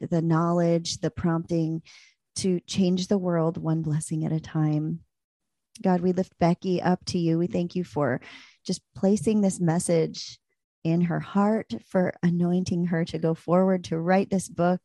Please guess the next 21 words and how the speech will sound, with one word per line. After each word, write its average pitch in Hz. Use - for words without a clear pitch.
to 165
speak -
about 180
this -
message, 180
to 196
live 196
it 208
out 170
in 165
her 160
own 156
life. -
And 170
we 180
just 175
pray 170
for -
her 165
now, 160
Lord. 165